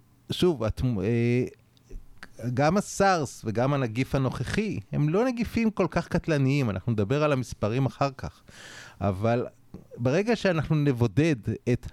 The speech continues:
האנשים, אה, נ-, נמנע מהם להדביק אנשים אחרים, בסוף, כ-, כך, זו הדרך לעצור את המגפה. ובשביל זה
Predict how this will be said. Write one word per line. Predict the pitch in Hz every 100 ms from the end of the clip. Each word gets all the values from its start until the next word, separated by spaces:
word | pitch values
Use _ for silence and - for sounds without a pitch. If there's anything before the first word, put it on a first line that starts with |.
| -
האנשים, | 104 98 90 - 90 98 190 - _ - - - - -
אה, | 220 226 -
נ-, | 165 131 131 135 135 143 160 131
נמנע | 139 131 135 160 220
מהם | 196 139 127 107
להדביק | 117 104 98 160 -
אנשים | 117 98 - 139
אחרים, | 120 - 87 95 135 240 - _ _ - - - - -
בסוף, | - - 135
כ-, | - 196
כך, | 226 220 185
זו | 151 247
הדרך | 196 208 196 -
לעצור | 139 - - 143 120 104
את | -
המגפה. | 110 98 82 - - - - - - - - 127
ובשביל | 117 139 147 147 165
זה | 156 202 247